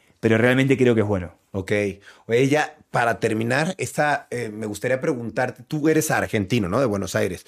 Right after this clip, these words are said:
Speaker 1: Sí.
Speaker 2: Y en Argentina ha tenido un auge durísimo las criptomonedas y los videojuegos con criptomonedas.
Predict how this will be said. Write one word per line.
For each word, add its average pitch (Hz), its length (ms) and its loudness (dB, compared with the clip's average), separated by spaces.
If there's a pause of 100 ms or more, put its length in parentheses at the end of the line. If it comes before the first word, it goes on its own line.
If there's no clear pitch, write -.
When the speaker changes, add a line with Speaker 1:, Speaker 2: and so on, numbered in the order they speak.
Speaker 1:
Sí. 95 220 0 (120)
Speaker 2:
Y 110 80 -2
en 120 80 0
Argentina 123 500 2
ha 160 40 -2
tenido 147 400 2
un 147 480 2
auge 147 400 2
durísimo 143 580 0
las 117 200 0
criptomonedas 120 680 -2
y 131 60 -2
los 101 220 -2
videojuegos 101 380 -2
con 98 120 -8
criptomonedas. 104 680 -2